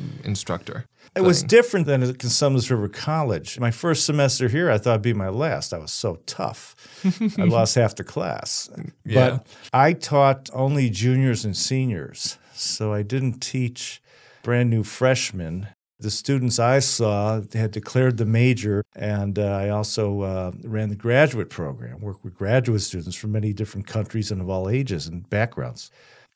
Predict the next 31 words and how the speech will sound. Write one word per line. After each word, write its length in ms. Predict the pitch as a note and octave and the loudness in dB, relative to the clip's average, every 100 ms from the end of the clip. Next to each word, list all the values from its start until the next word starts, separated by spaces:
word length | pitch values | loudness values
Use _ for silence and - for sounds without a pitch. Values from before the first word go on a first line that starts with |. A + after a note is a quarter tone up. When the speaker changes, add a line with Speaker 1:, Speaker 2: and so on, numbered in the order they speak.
| - | -4
Speaker 2:
I 120 | E2+ | 2
was 160 | E3+ D3 | 4 4
on 120 | A#2 | 2
committees 520 | - A#2+ A2+ A#2+ G2+ | 2 2 2 2 0
all 160 | E2+ D2+ | -4 -8
the 80 | - | -10
time, 380 | - - - - _ - | -12 -14 -16 -20 _ -6
very 240 | A2+ B2+ | 2 2
time 320 | A#2+ A#2 A2 A#2 | 2 -2 -2 -2
consuming. 600 | G#2+ - D#2 C#2+ - - _ _ _ _ - - - _ | -2 -2 -4 -10 -16 -20 _ _ _ _ -20 -20 -20 _
In 100 | - | -2
fact, 320 | B2+ A#2 - | 2 2 0
uh, 60 | A#2 | -2
I 220 | G2 F#2 | 0 0
once 340 | A#2 C#3+ D3 B2+ | 2 2 2 0
was 140 | A2 | 2
wondering 320 | B2+ C#3+ B2 | 4 4 2
how 160 | G2 E3 | 4 6
many 140 | F3+ | 6
committees 520 | D3+ D3 C#3+ C3+ B2 | 6 6 8 8 6
are 240 | G#2+ A#2 B2+ | 6 6 6
there 160 | A2 | 4
at 140 | F#2 - | 0 0
this 180 | A2+ - | -2 2
university. 840 | A2 G2 G#2+ A#2 - F2+ F2 - | 2 2 2 2 2 -2 -4 -6
Speaker 1:
<laughs> 340 | - C#4 G#3 C#4+ | -6 -4 -4 2
Speaker 2:
So 140 | A#3 | 6
I 80 | A#2+ | 8
got 260 | B2+ E3+ E3 | 8 6 6
the 100 | B2+ | 4
list. 600 | B2 D3 B2 - - | 8 10 10 6 -2